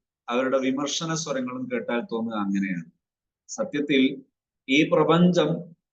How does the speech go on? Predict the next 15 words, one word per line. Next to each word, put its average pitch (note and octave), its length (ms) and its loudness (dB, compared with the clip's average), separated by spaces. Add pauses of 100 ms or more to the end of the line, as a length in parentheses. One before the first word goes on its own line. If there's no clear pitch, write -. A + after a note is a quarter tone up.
വളരെ D3+ 720 2
കൃത്യമായ D#3+ 680 0
ഒരു D3+ 220 2
നിയമത്തിന്റെ D3 840 -4
പിൻബലത്തോടെ C#3 760 0
നടന്നുകൊണ്ടിരിക്കുന്നു B2 1080 -2 (540)
വർഷങ്ങളായിട്ട്. C3+ 1200 -2 (880)
അങ്ങനെ E3+ 400 4
നടന്നുകൊണ്ടിരിക്കുന്നതിനിടയിൽ D#3+ 1700 0 (540)
ഈ D#3 380 0 (300)
പ്രപഞ്ചത്തിന്റെ D3 1160 0
നടത്തിപ്പിന്റെ F3 840 -2
രീതിയാണ്, D3+ 440 0
അല്ലെങ്കിൽ C#3+ 360 -4
അതിൻ്റെതായ D#3+ 960 -2